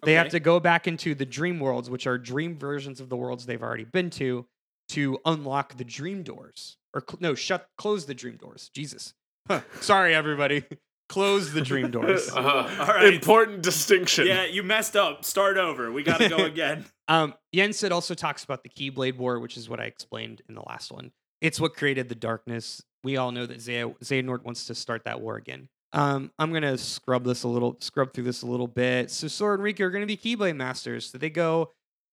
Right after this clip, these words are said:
Speaker 1: there's this whole thing where these kids are playing a V R game, but they're in a dream.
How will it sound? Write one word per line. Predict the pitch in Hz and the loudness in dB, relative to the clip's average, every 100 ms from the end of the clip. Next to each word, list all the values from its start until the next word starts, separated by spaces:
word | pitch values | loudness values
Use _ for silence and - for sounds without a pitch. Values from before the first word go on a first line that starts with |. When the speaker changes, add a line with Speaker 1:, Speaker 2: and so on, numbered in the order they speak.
| - | -2
Speaker 1:
there's | 180 196 | 0 0
this | 220 - | -4 -2
whole | 214 240 | -2 -2
thing | 254 220 | -2 -2
where | 175 | -2
these | 175 - | -4 -8
kids | 151 147 143 143 | -2 -2 0 -4
are | |
playing | 139 147 147 | -4 -4 -4
a | 123 | -6
V | 123 151 | -4 -2
R | 165 | -2
game, | 160 165 165 170 165 131 | -4 -6 -6 -10 -12 -14
but | - | -8
they're | 135 143 | -6 -4
in | 147 | -6
a | |
dream. | 123 123 131 131 131 127 | -10 -10 -8 -6 -8 -10